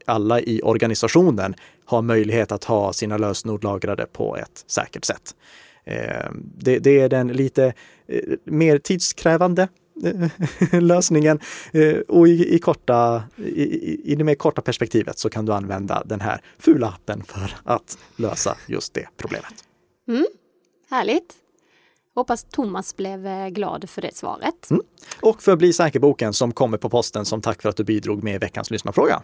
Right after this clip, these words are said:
Speaker 2: Ja,
Speaker 1: Mm.
Speaker 2: och det kan ju även, eh, ni andra som lyssnar göra.
Speaker 1: Absolut. Det är bara att skicka in via sociala medier till antingen Bredband två eller Nika Systems.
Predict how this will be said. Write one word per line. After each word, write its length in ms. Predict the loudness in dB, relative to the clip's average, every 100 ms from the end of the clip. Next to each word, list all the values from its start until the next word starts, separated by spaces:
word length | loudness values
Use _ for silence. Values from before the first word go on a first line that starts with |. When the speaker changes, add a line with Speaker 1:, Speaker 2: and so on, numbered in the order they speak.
| _
Speaker 2:
Ja, 460 | -10 -4 0 0 -2 _ -6
Speaker 1:
Mm. 200 | -6 -8 _ -6
Speaker 2:
och 100 | -4
det 60 |
kan 160 | -4 -2
ju 60 |
även, 320 | 0 2 2 0
eh, 280 | 0 -2
ni 100 | 0 -2
andra 160 | -2
som 120 | 0
lyssnar 320 | -2 -2 -6 -8 _ _ 0
göra. 120 | 0
Speaker 1:
Absolut. 400 | 2 -2 -4 -6
Det 100 | 0
är 60 | 2
bara 220 | 4 2
att 60 | 2
skicka 260 | 0 2
in 200 | 0 2
via 320 | 4 4 4 2
sociala 420 | 2 4 4 4
medier 320 | 2 4 4
till 200 | 4 2
antingen 440 | 2 0 -2 -2
Bredband 320 | 4 4 4 4
två 240 | 4 4
eller 300 | 2 2 2
Nika 200 | 2 0
Systems. 460 | -2 -4 -6 -6